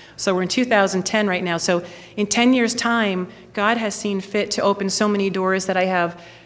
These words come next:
ten books in, uh, publication. I've got four more in various stages of production that will be out in the next year or so. And in these last two years, I, again, another conversion experience is happening. You know, I,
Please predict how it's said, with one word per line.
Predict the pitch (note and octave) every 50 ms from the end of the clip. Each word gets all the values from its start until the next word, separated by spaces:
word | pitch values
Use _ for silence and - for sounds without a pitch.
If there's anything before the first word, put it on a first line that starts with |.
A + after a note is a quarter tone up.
| - -
ten | - A#3+ A#3+ B3+ B3+
books | A3 G3 F#3 F#3 - - -
in, | - F#3+ F3+ F3 F3 E3+ F3 F3+
uh, | E3+ F#3 F3
publication. | - G#3+ G3+ G3 G3 - F#3+ E3+ E3+ F3+ - F#3 F3+
I've | F3+ F3 F3+ -
got | G3 -
four | - - - A#3+ A#3+ A#3 A#3
more | A3+ G#3+ G#3 G3+ G3
in | F#3+ F#3
various | F#3 F#3 F3+ F3+ F3+ -
stages | - G3 G3 G#3 G3 G3 F3 -
of | -
production | - - F#3 E3 D3+ - - - - E3+ F3 F3+ F3 - - - - - -
that | - - D#3+
will | F3
be | E3+ F3+ F3 E3+
out | E3+ E3+
in | -
the | F3+ E3+
next | E3 E3 E3 - -
year | F3 E3+ E3 E3
or | E3
so. | - - F#3 E3+ E3 D#3+ D#3+ D#3+ - - - - - - -
And | A3 A3 G#3+ G#3+ G#3+ G#3+ G#3+ G#3+ - -
in | A3+ A#3
these | A#3 A#3 G#3
last | A#3 A3+ A#3 A#3+ C4+ C#4 C#4 - -
two | - - C#4
years, | B3+ A3+ G#3+ G#3 G3+ F#3 F3+ E3 E3+ F3 - - - - - - - - - _ _ _ _ _ _
I, | - - - F#3+ G3
again, | - F#3 F3 - G#3 G#3 G#3 G#3 G#3+ -
another | F#3+ F#3 F3+ F3+ F#3
conversion | F#3 F#3 - G3 E3+ F3+ F3 F3+ F3 F#3
experience | F3+ F3 - - F#3+ F3 F3 F3
is | F3+ E3+
happening. | - F3+ F3 F3+ - F3+ F3 F3+
You | F#3+
know, | G3 F#3+
I, | F#3